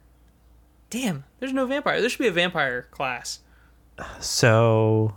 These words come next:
Speaker 2: close enough is what we're saying.
Speaker 1: I would say it counts. If you look long enough and all the blood that gets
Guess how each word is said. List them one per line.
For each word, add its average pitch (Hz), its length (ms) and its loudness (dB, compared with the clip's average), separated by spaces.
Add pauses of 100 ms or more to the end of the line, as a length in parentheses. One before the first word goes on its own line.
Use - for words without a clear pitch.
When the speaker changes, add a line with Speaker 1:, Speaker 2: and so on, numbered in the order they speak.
(720)
Speaker 2:
close 131 280 4
enough - 380 -2
is 101 140 0
what 90 140 2
we're 92 80 0
saying. - 380 -2 (440)
Speaker 1:
I 233 220 -2
would 226 220 -4
say 180 360 0
it 165 260 -6 (220)
counts. 123 640 -6
If 156 160 -12
you 165 100 -6
look 190 280 -8 (140)
long 147 360 -4
enough 123 380 -12 (920)
and 147 100 -6
all 151 120 0
the 147 80 -2
blood 143 300 -2
that 147 220 0
gets 147 300 -6